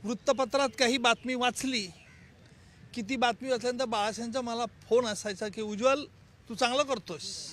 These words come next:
छान, असंच कर. आज मला हा भेटायला येणार, पण तू येणार आहेस का?" मग मी हो म्हणायचो, काय नाही म्हणायचो. आणि ह्या सगळ्या गोष्टी उद्धवजींना चांगल्या ज्ञात आहेत. असं बाळासाहेबांचं देखील माझ्यावरती अमर्याद प्रेम होतं.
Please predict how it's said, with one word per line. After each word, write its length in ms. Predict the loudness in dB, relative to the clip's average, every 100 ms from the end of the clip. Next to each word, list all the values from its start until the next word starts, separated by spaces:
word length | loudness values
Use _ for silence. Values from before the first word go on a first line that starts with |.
| -16 -20 -18 2
छान, 180 | 2 2 -2
असंच 260 | 0 2 2
कर. 120 | -2 -4 -8 -20 -20 -20 -20 -20 -20 -20 -6
आज 140 | -2 0
मला 200 | 4 6
हा 140 | 6
भेटायला 340 | 6 4 4
येणार, 220 | 4 2 -2
पण 120 | -2 2
तू 40 |
येणार 280 | 4 6 4
आहेस 160 | 0 0
का?" 260 | 0 0 -4 -18 -16
मग 140 | -10
मी 140 | -6
हो 180 | -4 -4
म्हणायचो, 440 | -4 -4 -6 -8 -12 -14 -20 -4
काय 140 | -2
नाही 220 | -2 -4 -8
म्हणायचो. 400 | -12 -16 -18 -20 -20 -20 -20 -20 -20 -20 -16 -8
आणि 160 | -4
ह्या 160 | 0 0
सगळ्या 340 | -2 0 0
गोष्टी 300 | 0 -4 -6
उद्धवजींना 560 | -8 -6 -4 -4 -4 -4
चांगल्या 320 | -6 -4 -4
ज्ञात 360 | -6 -6 -6 -8
आहेत. 240 | -14 -14 -20 -20 -20 -20 -20 -20 -20 -18 -12
असं 200 | -8 -2
बाळासाहेबांचं 600 | 2 2 0 -6 -6 -8
देखील 260 | -8 -6
माझ्यावरती 440 | -6 -4 -4 -4 -4
अमर्याद 420 | -4 -4 2 2
प्रेम 160 | 0 -8
होतं. 260 | -12 -14